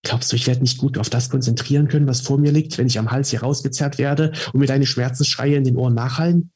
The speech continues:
Du hast gesehen, wozu er es in der Lage ist. Wir haben keine Wahl. Und sobald wir dieses Turnier gewonnen haben, haben wir immerhin einen Wunsch frei." "Aber",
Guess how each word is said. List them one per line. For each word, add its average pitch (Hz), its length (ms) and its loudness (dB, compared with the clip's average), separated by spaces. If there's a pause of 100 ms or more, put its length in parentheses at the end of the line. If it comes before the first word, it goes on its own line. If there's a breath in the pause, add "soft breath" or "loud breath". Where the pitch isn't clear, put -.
(640)
Du 127 100 0
hast 135 200 0
gesehen, 165 320 4
wozu 135 240 2
er 123 320 -2 (880)
es - 400 -2 (640)
in 147 80 4
der 135 140 4
Lage 147 260 2
ist. - 300 -4 (200)
Wir 120 120 -4
haben 156 140 4
keine 151 300 4
Wahl. 147 360 2 (920 loud breath)
Und 135 260 0 (480)
sobald 131 360 0
wir 151 80 2
dieses 143 240 0
Turnier 143 260 4
gewonnen 131 400 2
haben, 185 340 2 (360)
haben 151 200 2
wir 160 140 0
immerhin 156 320 4
einen 156 180 2
Wunsch 180 220 0
frei." - 400 -2 (580)
"Aber", 139 320 0